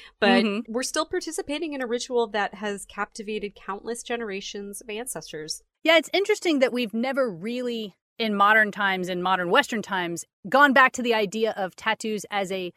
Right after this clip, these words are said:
Speaker 2: widespread symbol for something. Like, you don't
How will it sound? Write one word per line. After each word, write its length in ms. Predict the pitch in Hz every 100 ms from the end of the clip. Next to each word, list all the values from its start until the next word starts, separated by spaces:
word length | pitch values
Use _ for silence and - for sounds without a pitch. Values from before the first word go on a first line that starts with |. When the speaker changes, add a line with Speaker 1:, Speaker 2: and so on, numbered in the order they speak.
| _ 208
Speaker 2:
widespread 800 | 175 240 254 240 - 247 220
symbol 400 | - - 226 196
for 240 | - 202 175
something. 640 | - - 190 - - 50 - _ -
Like, 140 | 196
you 100 | 233
don't 340 | 196 269 302